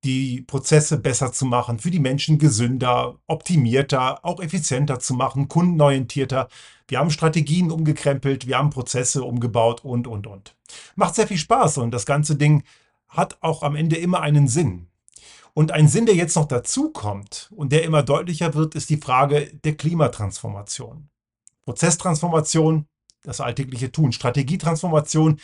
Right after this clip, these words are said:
die Richtung und die Klimatransformation, die umfasst irgendwie alles. In die Klimatransformation kann man Strategie und Prozesse hineinpacken, weil man muss das Ganze eben als ein gesamtes System sehen. Die sogenannte Klimatransformation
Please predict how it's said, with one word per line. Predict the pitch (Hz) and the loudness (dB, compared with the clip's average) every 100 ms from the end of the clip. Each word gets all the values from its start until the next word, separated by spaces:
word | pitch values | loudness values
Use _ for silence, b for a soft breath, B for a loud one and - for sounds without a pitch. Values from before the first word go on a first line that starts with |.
| B B | B B
die | 151 | -2
Richtung | 151 190 143 | 0 -2 -2
und | 135 | -2
die | 127 | -4
Klimatransformation, | 120 143 226 208 - 170 160 160 147 - 156 160 B B B | -6 -4 0 0 0 -4 0 0 0 2 4 4 B B B
die | - | -6
umfasst | 139 135 147 151 - | -6 0 2 2 -2
irgendwie | 151 123 117 - | -4 -2 -4 -6
alles. | 110 98 - - _ _ b b b - | -10 -8 -12 -12 _ _ b b b -4
In | 160 | -2
die | 160 | -2
Klimatransformation | 208 233 226 190 185 170 156 - 160 | 0 2 2 2 2 2 2 0 0
kann | 156 | 2
man | 139 | 0
Strategie | 131 - 127 135 131 175 | 0 -2 0 -2 0 0
und | 160 196 196 | 0 0 0
Prozesse | 147 156 - 165 160 | 2 0 4 4 4
hineinpacken, | 127 131 127 165 156 151 151 143 B B - | 0 0 -2 -2 -2 0 -2 -4 B B -6
weil | 127 131 139 - | -2 -2 -4 -4
man | 156 139 147 | -2 -2 0
muss | 139 196 202 | 2 2 2
das | 156 - | 0 2
Ganze | 143 156 156 | 2 2 0
eben | 139 143 147 | -2 0 0
als | 135 143 - | 0 -6 -4
ein | 139 | -2
gesamtes | 131 117 135 151 151 127 | -2 4 4 4 2 2
System | 127 - 156 151 | -2 0 2 4
sehen. | 104 107 - - _ _ _ _ _ | 2 -4 -12 -20 _ _ _ _ _
Die | 131 131 - - | -8 -8 -12 -4
sogenannte | 139 185 165 147 | -2 2 2 2
Klimatransformation | - 165 226 180 151 151 160 143 - 151 139 139 | -2 -2 0 2 0 0 2 2 0 0 0 -2